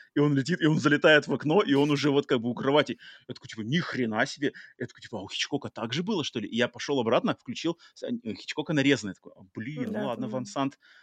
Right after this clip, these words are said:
Speaker 1: Ван Сант молодец, что замутил такую штуку». Я с этого, с этого момента уже сразу, а, был как-то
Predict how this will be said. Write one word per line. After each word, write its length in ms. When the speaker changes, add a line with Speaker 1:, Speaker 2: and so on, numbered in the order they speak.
Speaker 1:
Ван 180
Сант 320
молодец, 480
что 180
замутил 600
такую 240
штуку». 360
Я 140
с 80
этого, 300
с 140
этого 180
момента 320
уже 160
сразу, 360
а, 460
был 320
как-то 640